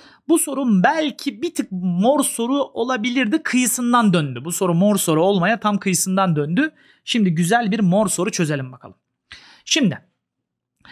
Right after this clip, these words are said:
rakamları toplamına tam bölünebilen sayılara bölümlü sayı denir. Rakamları toplamına tam bölünecek. Buna göre bu sayılardan kaç tanesi bölümlü sayıdır? Şimdi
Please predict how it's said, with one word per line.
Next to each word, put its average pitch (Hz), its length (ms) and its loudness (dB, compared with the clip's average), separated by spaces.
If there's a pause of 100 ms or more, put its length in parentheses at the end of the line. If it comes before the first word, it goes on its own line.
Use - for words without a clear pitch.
(240)
rakamları 285 540 2
toplamına 240 600 -2
tam 311 340 0
bölünebilen 156 500 0
sayılara 226 720 -2
bölümlü 220 440 4
sayı 143 300 -2
denir. 110 340 -16 (360)
Rakamları 196 480 2
toplamına 226 460 -2
tam 175 220 2
bölünecek. 135 360 -8
Buna 285 180 0
göre 170 200 2
bu 233 60 -6
sayılardan 160 500 -2
kaç 269 240 -2
tanesi 180 380 -2
bölümlü 165 280 2
sayıdır? - 360 -10 (280)
Şimdi 240 340 2